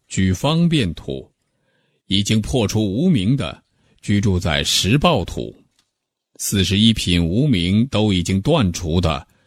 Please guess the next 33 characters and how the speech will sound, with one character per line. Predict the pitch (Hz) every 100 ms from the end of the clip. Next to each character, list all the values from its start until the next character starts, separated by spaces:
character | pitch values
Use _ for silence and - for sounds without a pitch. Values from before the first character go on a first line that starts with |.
| _ _
居 | - 98
住 | 95 85
在 | 85 73 62 - _
寂 | - 107 82 73
光 | 120 147 156
土。 | - 55 - _ _ _ _ _ _ _ _ _
又 | - 110 104
十 | 90 - 110
报 | 139 127 85 - _ _
约 | 95 104 107
所 | 101 - 123 165
感 | 85 71
之 | - 127
果 | 123 80 73
报 | 143 101
说， | - 73 55 - _ _ _ _ _ -
寂 | 101 85
光 | 78 98 98 104 - _
约 | - 101 104
所 | - 98 92
证 | 135 123 98
之 | 120
理 | 101 78 73
性 | - 170 110
说， | 92 55 - _ _ _ _ _ _ _
他 | -
们 | 92 82
本 | - 82 80
来 | 80 95
就 | 101 131
是 | 104 87
一 | 107 143
土。 | 87 - 50 -